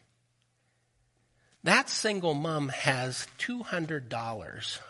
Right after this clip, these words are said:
a week to buy food for her kids, to buy clothes for her kids, to pay all her utilities,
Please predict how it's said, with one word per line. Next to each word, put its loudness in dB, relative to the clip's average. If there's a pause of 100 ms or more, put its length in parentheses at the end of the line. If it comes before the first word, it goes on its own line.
(120)
a -6
week -6 (760)
to 2
buy 0
food -2
for -8
her -10
kids, -6 (340)
to -8
buy -2
clothes -2
for -8
her -10
kids, -10 (760)
to 2
pay 2 (140)
all 0
her -4
utilities, -10